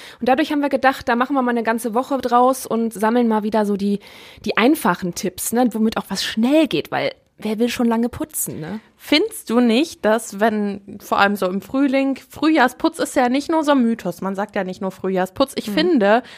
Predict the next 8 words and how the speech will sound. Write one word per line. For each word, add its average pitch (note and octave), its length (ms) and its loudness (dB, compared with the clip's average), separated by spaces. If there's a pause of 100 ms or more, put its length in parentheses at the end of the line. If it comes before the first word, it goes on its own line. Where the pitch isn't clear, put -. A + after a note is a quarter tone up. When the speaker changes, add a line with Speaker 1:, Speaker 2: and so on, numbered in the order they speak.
(120)
Speaker 2:
das G#3 200 0
macht B3 340 0
dann B3 260 2
auch A#3+ 220 2
besonders A#3+ 560 -2
viel E4 240 2
Sinn A#3+ 340 2
und A3 240 -6